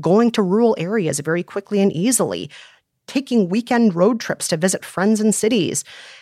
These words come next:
I developed a tight-knit group of awesome, friendly, supportive colleagues, and I became a regular at the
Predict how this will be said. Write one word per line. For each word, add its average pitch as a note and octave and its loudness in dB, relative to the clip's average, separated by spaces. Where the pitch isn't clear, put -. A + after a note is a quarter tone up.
I F3+ 0
developed F3 0
a G3 -6
tight-knit - -4
group B3+ -6
of - -6
awesome, G#3 -2
friendly, G#3 2
supportive F#3+ 0
colleagues, G3 -2
and C#4+ 6
I D#4+ 6
became C#4+ 0
a B3 4
regular G3+ 0
at D#3+ -2
the - -8